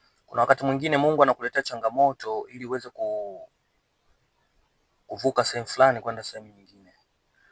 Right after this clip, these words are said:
Kama Mungu akiwa na kusudi na wewe, au anataka ufake-, ufike sehemu fulani, au ufanye jambo fulani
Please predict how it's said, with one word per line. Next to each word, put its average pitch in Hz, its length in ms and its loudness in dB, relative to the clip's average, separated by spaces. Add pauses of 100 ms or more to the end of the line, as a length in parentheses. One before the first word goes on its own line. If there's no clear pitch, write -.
(440)
Kama 147 200 4
Mungu 156 300 4
akiwa 151 220 6
na 131 100 4
kusudi 139 440 -8
na 117 120 2
wewe, 117 400 0 (640)
au 131 240 10
anataka 120 580 4
ufake-, - 500 0
ufike - 340 -10
sehemu 135 240 -2
fulani, 120 440 0 (680)
au 131 200 12
ufanye 143 340 6
jambo 131 280 6
fulani 127 500 2